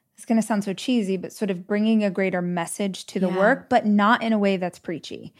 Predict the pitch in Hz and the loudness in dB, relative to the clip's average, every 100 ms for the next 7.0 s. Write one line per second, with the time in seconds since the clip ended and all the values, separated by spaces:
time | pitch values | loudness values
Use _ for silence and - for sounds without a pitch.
0 | - 196 185 202 202 185 185 - 226 202 | -8 -6 0 4 6 4 0 -2 0 0
1 | - 190 - 233 226 226 196 - 196 180 | 0 -2 2 2 4 2 -2 -2 0 2
2 | 175 170 175 165 - 175 175 170 170 156 | 2 2 0 -4 -2 -2 -2 -4 -6 -6
3 | 160 156 165 - 170 160 165 160 147 233 | -4 -2 -4 -6 -6 -4 -2 -2 -2 0
4 | 233 185 233 220 196 180 - 214 208 208 | 6 8 8 4 -2 -6 -2 -2 0 2
5 | 190 175 - _ - 226 262 302 320 320 | 2 0 -6 _ -2 2 4 4 2 0
6 | 302 269 214 190 147 226 220 - - | -2 2 4 4 6 4 4 -6 -20